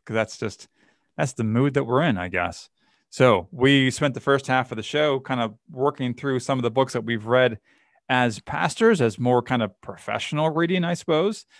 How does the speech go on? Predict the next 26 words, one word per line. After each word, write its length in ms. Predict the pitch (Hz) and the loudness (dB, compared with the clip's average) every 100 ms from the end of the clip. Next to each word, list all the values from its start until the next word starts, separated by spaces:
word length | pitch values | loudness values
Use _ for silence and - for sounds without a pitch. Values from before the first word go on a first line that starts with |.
| _ _ - | _ _ -8
Not 140 | 123 | -6
to 80 | 117 | -2
say 100 | 123 | 0
that 140 | 120 | 0
we 100 | 110 110 | -2 -4
only 300 | 120 131 131 | 0 2 4
read 180 | 110 117 | 2 0
them 320 | 113 120 123 - _ _ | 0 -2 -4 -10 _ _
for 120 | - | -8
professional 480 | 117 107 120 110 120 | -6 -2 -2 0 -2
purposes, 540 | 110 120 123 139 180 - | 0 -2 -2 -6 -6 -4
but, 300 | - 107 - _ - _ _ - | -2 -2 -4 _ -20 _ _ -12
uh, 200 | 113 107 | -8 -6
a 80 | 107 | -2
lot 160 | 117 | -2
of 0 | |
them 160 | 117 117 | -2 -6
just 100 | 117 | -4
had 140 | 120 | -4
to 60 | 117 | -2
do 180 | 117 120 | -2 0
with 180 | 104 | 0
biblical 320 | 131 123 117 117 | 0 -2 -4 -6
studies, 580 | - 160 143 143 135 | 0 0 0 -2 -6
trying 200 | - 120 | -6 -4
to 360 | 117 110 110 113 | -2 -4 -6 -8